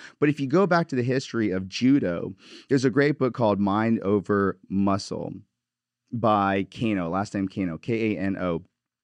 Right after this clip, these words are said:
And jujitsu came from judo.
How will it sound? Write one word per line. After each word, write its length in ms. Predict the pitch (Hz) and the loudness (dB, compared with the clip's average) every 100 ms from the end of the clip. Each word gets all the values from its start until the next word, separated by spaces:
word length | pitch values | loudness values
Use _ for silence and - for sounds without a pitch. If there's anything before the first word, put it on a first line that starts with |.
| _ _ - | _ _ -6
And 320 | 123 120 107 - | -2 -2 -4 -4
jujitsu 600 | 110 107 117 117 107 101 | -4 -2 -2 -2 -2 -4
came 420 | - 127 131 120 | -6 -4 -2 -2
from 360 | 107 90 87 95 | -2 -2 -4 -8
judo. 460 | - 101 80 58 | -2 -2 0 -6